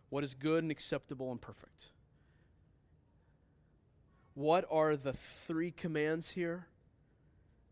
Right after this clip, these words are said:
One, present your body as a living sacrifice. Two, do not be conformed to the world. Three,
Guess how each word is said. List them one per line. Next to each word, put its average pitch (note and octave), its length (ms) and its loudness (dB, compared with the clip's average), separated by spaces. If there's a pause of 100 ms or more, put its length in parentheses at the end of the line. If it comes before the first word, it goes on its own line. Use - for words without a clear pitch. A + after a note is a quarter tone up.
(460)
One, D#3 260 2
present D#3+ 420 -2
your E3 80 -2
body D#3 380 4
as D3 140 -2
a D3 40 -4
living D3+ 240 0
sacrifice. E3 920 -2 (1160)
Two, F3 480 4 (440)
do E3+ 140 2
not E3+ 180 2
be E3+ 80 0
conformed E3 500 0
to E3+ 100 -6
the D3 80 -2
world. D3+ 440 0 (1500)
Three, F3+ 460 4